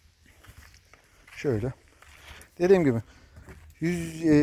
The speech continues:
yetmiş ile yüz seksen herhalde bir litre ikisinde var. Bir litre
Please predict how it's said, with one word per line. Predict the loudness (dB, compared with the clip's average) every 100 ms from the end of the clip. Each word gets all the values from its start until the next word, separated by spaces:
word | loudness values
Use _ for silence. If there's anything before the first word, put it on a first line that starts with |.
| 4 2
yetmiş | 0 -4 -12 -8
ile | -2
yüz | -2 -2
seksen | -6 -4 0
herhalde | 4 4 4 0
bir |
litre | -2 -4 -4 -4 -8
ikisinde | -12 -4 -2 0
var. | 0 0
Bir | 0
litre | 2 2